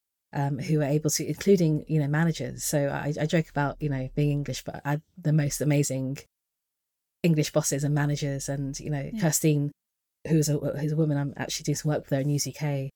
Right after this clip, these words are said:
Speaker 1: um, she was incredible and she lifted everyone up. So I was able to talk to people that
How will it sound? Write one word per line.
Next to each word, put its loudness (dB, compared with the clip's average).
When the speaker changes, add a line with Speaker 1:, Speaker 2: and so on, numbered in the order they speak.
Speaker 1:
um, 0
she 2
was 6
incredible 0
and -2
she 0
lifted 2
everyone 0
up. -2
So 2
I 8
was 2
able -2
to -6
talk -4
to 0
people 0
that -2